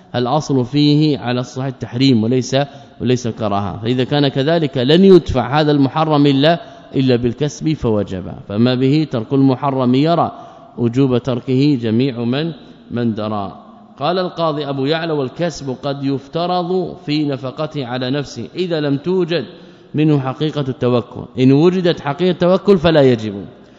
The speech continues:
فأما إذا وجد منه حقيقة التوكل وهو ألا تستشرف نفسه إلى أحد من الناس لم يفترض عليه الكسب لنفسه". إذن النفقة على النفس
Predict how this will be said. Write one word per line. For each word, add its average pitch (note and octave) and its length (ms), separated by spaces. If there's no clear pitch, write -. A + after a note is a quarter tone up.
فأما F#3 420
إذا D#3 240
وجد F3 400
منه D#3+ 340
حقيقة D#3 540
التوكل C3+ 800
وهو C3 600
ألا E3+ 320
تستشرف C#3+ 760
نفسه B2+ 640
إلى D3 380
أحد E3+ 260
من C#3+ 240
الناس D#3 600
لم D#3 260
يفترض C#3 840
عليه C3 520
الكسب D3 800
لنفسه". A#2 840
إذن C#3 300
النفقة E3 680
على D3 180
النفس F3+ 600